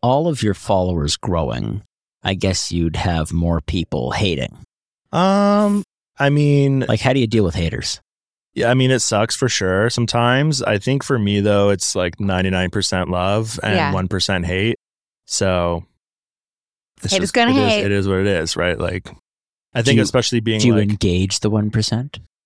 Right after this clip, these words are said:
Speaker 2: Uh, no, but I read them sometimes. Um, I think in the early days, I was,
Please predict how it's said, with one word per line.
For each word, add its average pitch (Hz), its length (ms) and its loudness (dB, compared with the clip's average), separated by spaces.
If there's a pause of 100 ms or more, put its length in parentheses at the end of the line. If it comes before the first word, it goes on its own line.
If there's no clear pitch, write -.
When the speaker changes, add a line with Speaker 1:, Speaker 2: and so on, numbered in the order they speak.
(460)
Speaker 2:
Uh, 147 560 -4 (320)
no, 113 640 2
but 110 140 0
I 107 80 4
read 104 320 0
them 98 200 2
sometimes. 95 840 -2 (120)
Um, 90 720 0 (720)
I 120 100 2
think 143 200 0
in 151 80 4
the 127 80 2
early 107 280 2
days, 123 260 4
I 107 60 2
was, 101 180 0